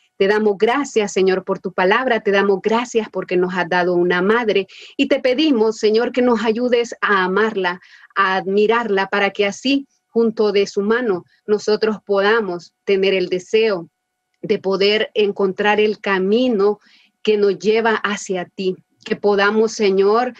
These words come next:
tener el deseo profundo de tener como meta en todo momento el cielo. Que si hemos nacido para la eternidad y hemos nosotros de decidir en dónde vivimos la eternidad, queremos de-, queremos vivirla contigo, Señor.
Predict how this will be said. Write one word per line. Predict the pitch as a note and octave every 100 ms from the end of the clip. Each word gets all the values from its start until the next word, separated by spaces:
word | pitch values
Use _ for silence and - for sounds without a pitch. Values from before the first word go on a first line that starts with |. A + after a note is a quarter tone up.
| -
tener | - G3+ G3
el | G#3+ G#3
deseo | G3 - - C#4+ C#4+ C#4
profundo | A#3 A#3 - B3 G3+ E3+ E3+ E3+
de | G3 G3
tener | G3 F#3+ G3+ G3
como | - F#3 F3
meta | F#3 A3+ A#3 F#3+ F3
en | E3+
todo | E3+ F#3+ F#3
momento | F3 F3 F#3 A3+ A3 - F#3+
el | F#3 F3+
cielo. | F3 - F3 E3+ E3 E3 _ - - _
Que | - G3
si | G#3 G#3+
hemos | A3+ A#3 G#3+
nacido | G3 - C4+ A3+ E3
para | F#3 F#3
la | F3+
eternidad | E3+ F3+ F3+ F3+ F3+ A#3 G#3+ G3+
y | G#3 G3+
hemos | G#3+ A3
nosotros | G3+ G3 - C4 G3+ F#3+
de | E3+ F3+
decidir | F#3 - F#3+ A3+ G#3+ -
en | G3+ F#3 F3+
dónde | C#4+ C#4 F#3+
vivimos | F3+ F3+ G3+ G3 G3
la | F3
eternidad, | E3+ - E3 E3 F3+ A3 A#3 - - -
queremos | G3 F#3+ G3+ G3 F3
de-, | F#3
queremos | F#3 F3+ G3 G#3 G3
vivirla | F3 F3 A#3 A#3+ G3 F#3
contigo, | F3 F3 C#3+ F#3 F3+ F3 F3
Señor. | - - F3 D#3+ D3 D3+